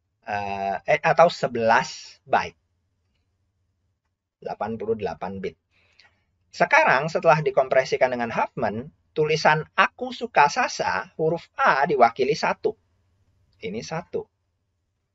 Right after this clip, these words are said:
Huruf K diwakili oleh nol nol nol.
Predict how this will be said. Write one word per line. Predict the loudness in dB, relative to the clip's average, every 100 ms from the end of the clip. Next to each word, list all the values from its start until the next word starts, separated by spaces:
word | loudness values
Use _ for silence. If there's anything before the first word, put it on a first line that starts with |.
| _ _ _ _ _ _ _ _ _ _
Huruf | 2 2 2 -4 _
K | 8 10 10 8
diwakili | 8 6 6 4 2 6
oleh | 6 4
nol | 0 0 2
nol | 2 2
nol. | 4 2